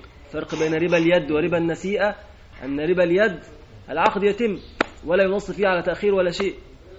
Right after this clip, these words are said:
لكن لا يحصل القبض في العقد في المجلس، لا يحصل القبض في المجلس. بعد ما يتم العقد واستوفى كل الشروط،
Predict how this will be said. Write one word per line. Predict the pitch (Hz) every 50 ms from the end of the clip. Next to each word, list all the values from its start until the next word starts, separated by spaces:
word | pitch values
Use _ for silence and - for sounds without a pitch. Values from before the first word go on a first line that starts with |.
| - - - - -
لكن | 139 139 143 - 160
لا | 165 180
يحصل | 208 233 220 - - 175 165 165 - - - -
القبض | 147 139 - - 185 190 160 143 151
في | - 147
العقد | 127 117 101 104 - - - - - - - - - - - - - - - - -
في | - -
المجلس، | 139 143 160 151 127 113 101 - - - - - - - - 131
لا | 127 135
يحصل | 143 143 - - 147
القبض | 139 131 - 170 170 156 143
في | 156 151 151
المجلس. | 139 135 143 139 120 120 117 107 - - - - - - - - - - - - - - - - - - - - - 427 - - - - - - - - - - - - - - - - -
بعد | - 151 151 147 139 139
ما | 135 135
يتم | 131 135 160 156 151
العقد | 143 139 127 156 160 - 151 127 127
واستوفى | 123 120 120 120 120 123 127 127 123 120 120 120 117 113 - - - 113 - - - - - - 156 147 143 151
كل | 147 165 175 170
الشروط، | 165 156 - - - 151 156 170 190 202 202 202